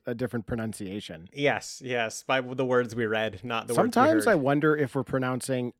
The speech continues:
Speaker 1: any of the words in English correctly.
Speaker 2: Oh,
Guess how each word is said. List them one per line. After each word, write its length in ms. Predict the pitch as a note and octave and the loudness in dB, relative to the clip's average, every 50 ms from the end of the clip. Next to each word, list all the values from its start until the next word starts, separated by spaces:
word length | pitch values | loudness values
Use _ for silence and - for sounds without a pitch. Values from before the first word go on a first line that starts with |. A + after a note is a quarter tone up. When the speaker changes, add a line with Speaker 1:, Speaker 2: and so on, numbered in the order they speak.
| _ | _
Speaker 1:
any 320 | - C3+ C3 A#2+ A2 G2+ F#2+ | -4 -4 -2 -4 -4 -6 -8
of 160 | F#2+ F#2 G2 | -10 -10 -10
the 80 | A#2 | -10
words 560 | G2+ G2+ F#2+ F#2 E2 C#2+ D#2+ - - - - - _ _ _ _ _ _ | -10 -8 -8 -8 -8 -10 -10 -12 -14 -14 -14 -18 _ _ _ _ _ _
in 120 | C#3 C3 | -6 -4
English 420 | A#2 A#2 A#2+ A2 G2+ F#2+ F2+ - - | -4 -4 -4 -6 -6 -8 -10 -10 -10
correctly. 340 | - G#2+ F2 D#2 - - D#3 | -8 -8 -8 -8 -6 -4 -2
Speaker 2:
Oh, 160 | B2+ F2+ - | -2 -2 -4